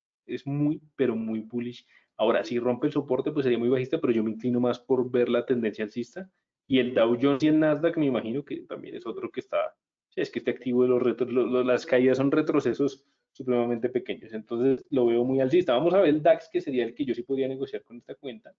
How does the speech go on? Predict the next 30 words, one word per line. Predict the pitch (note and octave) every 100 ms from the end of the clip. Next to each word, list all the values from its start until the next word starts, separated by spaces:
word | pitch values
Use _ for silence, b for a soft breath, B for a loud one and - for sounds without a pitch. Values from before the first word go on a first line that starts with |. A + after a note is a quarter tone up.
| _ _ _ _ _ _ _
A | A2+ G2+
ver, | G#2 A#2 C3 D#3 F3+ F#3+
el | F3 C#3 B2+
dax, | C3+ C#3+ F3 -
bueno, | C3+ A2+
es | A2
que |
al | C3+
dax | C3+ C3+
le | C#3
falta | C#3 C3 C#3
caer | A#2
un | A2 A2
poco | A#2 B2
más. | - - - _ _ _ _ _ _ _ -
Al | C3 C3 C3
dax | F#3+ A3+ A#3 - -
sí, | G#3 G#3 D#3+
yo | C#3+ E3
lo | E3+
esperaría | F3+ - F3+ D3 B2 C3 C3+ -
en | D#3 C#3 B2+ -
compra | F3 F#3+ F#3+ B3 - _ _
cuando | D3+ C3+ B2 A#2+ A2+ G#2
llegue | G2 G#2 G2+ G#2
a | A2+
esta | A2 - A2
línea | G#2+ G#2 G2+
de |
tendencia. | - G#2 E3+ -